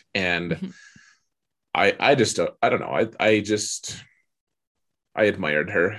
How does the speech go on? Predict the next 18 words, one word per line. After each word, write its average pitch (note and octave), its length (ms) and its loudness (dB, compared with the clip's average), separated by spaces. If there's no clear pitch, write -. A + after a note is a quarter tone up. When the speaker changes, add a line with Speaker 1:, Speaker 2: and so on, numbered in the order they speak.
Speaker 1:
I F#2 100 -4
guess. - 360 -4
I - 60 -8
liked - 400 -8
how - 160 -2
she G2+ 200 -6
handled G2 340 -2
herself. G2+ 500 0
And, F2+ 260 -6
and B2 280 6
at A#2 120 4
the A2+ 120 6
end A2+ 100 4
of A2 80 4
the A2 80 4
day, G#2 240 4
she's G#2 240 -4
like, F#2+ 300 -2